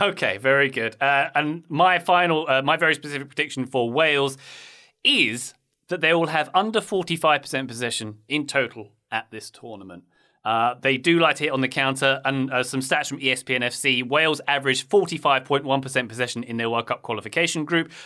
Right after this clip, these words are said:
That dropped to forty point nine percent in their six uefa Nations League games of the most recent Nations League. So,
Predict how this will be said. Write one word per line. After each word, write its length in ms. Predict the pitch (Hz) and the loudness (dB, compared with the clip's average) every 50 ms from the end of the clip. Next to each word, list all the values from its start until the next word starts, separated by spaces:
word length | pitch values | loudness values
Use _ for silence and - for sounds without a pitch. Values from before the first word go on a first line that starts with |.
| - - | -4 -2
That 200 | 160 175 180 170 | 0 0 0 0
dropped 220 | 180 185 180 - | -2 -2 -2 -2
to 80 | 147 131 | -6 -4
forty 440 | - - 247 233 208 - - 160 | 0 2 2 2 2 0 -2 -4
point 320 | 143 - 165 165 147 147 143 | -4 0 0 0 0 2 0
nine 260 | 147 185 214 220 180 | 0 2 2 2 0
percent 420 | 131 120 - - 113 110 113 117 113 | -2 -6 -4 0 0 0 0 -2 -4
in 140 | 110 117 120 | -4 -2 0
their 120 | 120 117 | 0 -2
six 460 | - - - - 151 - - - - - | -2 -4 -4 -4 -4 -4 -6 -12 -12 -10
uefa 440 | 120 120 127 123 120 120 - 123 120 | -8 -4 -2 -2 -2 -4 -4 -8 -8
Nations 480 | 117 123 127 131 127 127 120 117 104 101 | -8 -6 -6 -6 -6 -8 -10 -12 -12 -12
League 180 | 95 92 90 | -14 -16 -16
games 260 | - 104 98 98 - 104 | -14 -14 -14 -16 -16 -18
of 60 | 101 | -16
the 60 | 104 | -14
most 260 | 104 104 104 101 - 113 | -14 -12 -14 -14 -14 -16
recent 320 | 107 107 104 - 101 98 _ _ _ - | -16 -16 -16 -16 -20 -20 _ _ _ -14
Nations 420 | 104 101 - - 87 85 87 - 90 | -12 -10 -10 -12 -12 -14 -18 -20 -20
League. 260 | 92 87 80 - _ _ - - - - - - | -20 -20 -20 -20 _ _ -20 -20 -20 -20 -20 -18
So, 360 | - - 156 143 143 143 143 | -6 0 2 4 4 4 2